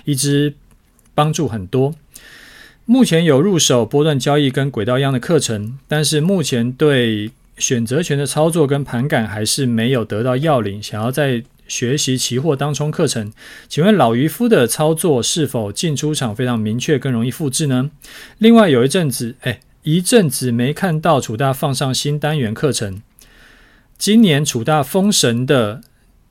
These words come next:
操作啊，有计划放上实战课程，让我们记录学习吗？谢谢。”呃，啊，先恭喜你可以换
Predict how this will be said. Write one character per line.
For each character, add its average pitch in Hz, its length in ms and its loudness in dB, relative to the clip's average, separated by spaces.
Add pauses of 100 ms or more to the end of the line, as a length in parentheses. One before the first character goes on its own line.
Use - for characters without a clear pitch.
操 165 300 2
作 139 280 2
啊， 90 120 -14 (520)
有 113 300 -2
计 170 240 -2
划 151 240 2
放 147 220 0
上 135 240 0
实 120 220 -2
战 147 180 0
课 139 220 0
程， 117 180 -2
让 139 160 -2
我 120 60 -2
们 107 180 -4
记 143 160 -4
录 131 160 0
学 110 180 -4
习 - 160 -4
吗？ 127 240 0
谢 131 160 -4
谢。” 101 220 -6 (1900)
呃， 135 580 0 (500)
啊， 117 140 -2
先 147 240 -2
恭 160 220 0
喜 131 220 0
你 113 320 2
可 131 160 -4
以 131 120 2
换 123 680 0